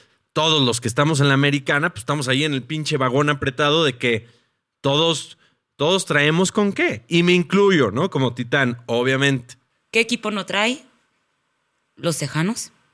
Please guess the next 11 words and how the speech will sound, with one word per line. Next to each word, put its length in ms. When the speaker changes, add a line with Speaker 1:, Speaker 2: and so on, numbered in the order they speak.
Speaker 2:
como 160
siempre. 400
Speaker 1:
Los 220
Tejanos 320
están 260
en 160
el, 280
en 120
el, 260
en 180
el 320